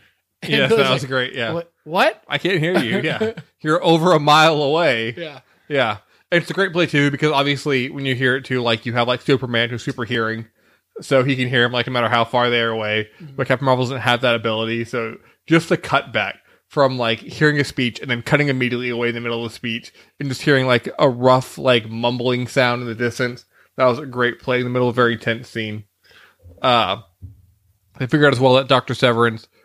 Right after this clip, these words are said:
Speaker 2: weakness is whenever the Seven Sins leave his body, he just becomes a regular man.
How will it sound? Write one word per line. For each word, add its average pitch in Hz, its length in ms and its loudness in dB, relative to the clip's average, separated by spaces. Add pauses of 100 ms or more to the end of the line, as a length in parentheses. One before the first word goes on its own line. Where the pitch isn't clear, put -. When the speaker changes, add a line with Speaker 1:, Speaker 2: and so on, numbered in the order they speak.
(160)
Speaker 2:
weakness 127 500 2
is 147 160 -4
whenever 113 460 0 (360)
the 123 220 -4
Seven 123 300 0
Sins 117 260 -4
leave 117 220 -2
his 120 120 -2
body, 120 320 2
he 120 60 -4
just 117 160 -10
becomes 117 300 -4
a 110 120 -2
regular 113 360 0
man. 107 340 -6